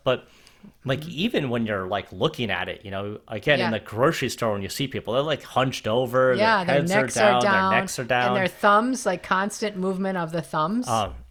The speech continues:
Speaker 1: and it just
Speaker 2: Yeah.
Speaker 1: keeps you from doing very simple things, like, in, in the, you,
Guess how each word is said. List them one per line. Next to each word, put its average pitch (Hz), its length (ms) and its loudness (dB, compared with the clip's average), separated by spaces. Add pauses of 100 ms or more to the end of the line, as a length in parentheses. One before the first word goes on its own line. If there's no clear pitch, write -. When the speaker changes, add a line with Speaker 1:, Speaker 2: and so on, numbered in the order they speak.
(460)
Speaker 1:
and 165 140 4
it 156 80 -2
just 165 160 0
Speaker 2:
Yeah. 165 60 -8
Speaker 1:
keeps 180 260 -4
you 180 80 -2
from 160 180 -2
doing 151 300 -4
very 123 340 -2
simple 113 880 -4 (260)
things, 135 480 -4
like, 95 360 -4 (460)
in, 95 280 -8 (460)
in 107 240 -6 (240)
the, 117 200 -4
you, 127 280 -8